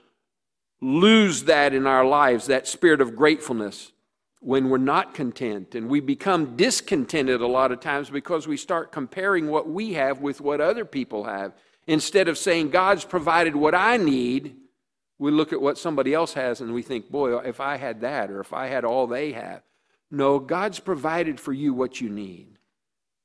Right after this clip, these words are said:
Thank him. Be grateful for what he's provided. And then also to teach us, and I know this is hard for us, to learn to live within our means.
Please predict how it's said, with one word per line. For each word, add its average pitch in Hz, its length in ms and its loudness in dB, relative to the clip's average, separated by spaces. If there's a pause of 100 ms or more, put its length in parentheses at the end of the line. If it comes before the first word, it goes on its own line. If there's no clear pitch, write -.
Thank 151 280 2
him. 101 240 -8
Be 147 100 2
grateful 139 680 2
for 101 200 -8
what 101 160 -6
he's 110 180 -10
provided. 101 560 -12 (480)
And 156 100 0
then 160 80 6
also 214 360 4
to 135 100 -2
teach 175 340 -4
us, - 440 -2 (420)
and 117 80 -10
I 160 140 0
know 139 240 4
this 135 260 -2
is - 460 -10
hard 113 400 -2
for 92 260 -8
us, - 280 -14 (1300)
to 127 80 -8
learn 143 360 0
to 127 100 -2
live 160 500 4
within 156 400 -2
our 131 160 -4
means. 107 720 -10